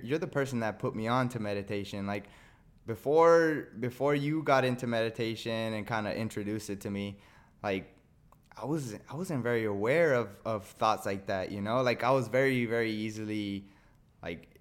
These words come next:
influenced by my emotions, or, like, I was ve-, like,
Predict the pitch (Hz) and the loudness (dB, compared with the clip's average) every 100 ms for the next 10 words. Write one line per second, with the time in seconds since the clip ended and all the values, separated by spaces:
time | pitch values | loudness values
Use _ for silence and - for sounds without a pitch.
0 | - 104 110 101 107 104 98 - 95 90 | -14 -8 -8 -6 -6 -6 -4 -2 0 -2
1 | 92 90 82 - _ 104 98 95 95 98 | -4 -8 -14 -20 _ -6 -4 -2 -4 -4
2 | 98 98 95 95 95 92 92 90 87 85 | -6 -6 -6 -6 -6 -4 -4 -6 -8 -12
3 | - - _ 98 101 - - - 117 104 | -20 -20 _ -6 -6 -8 -10 -2 -2 0
4 | 110 - 110 104 104 - | -4 -2 -2 -2 -6 -12